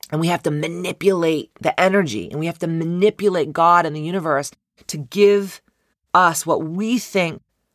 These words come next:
we want. But what if we, what if what we want is actually small? What if what we desire is actually not for us? What if we, like, want more than anything in the world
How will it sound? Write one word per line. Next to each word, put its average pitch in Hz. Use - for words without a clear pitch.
we 165
want. 147
But 165
what 196
if 440
we, 202
what 226
if 392
what 208
we 196
want 151
is 160
actually 170
small? 143
What 240
if 247
what 180
we 196
desire 170
is 156
actually 165
not 151
for 170
us? 107
What 220
if 277
we, 202
like, 165
want 196
more 208
than 180
anything 220
in 202
the 185
world 175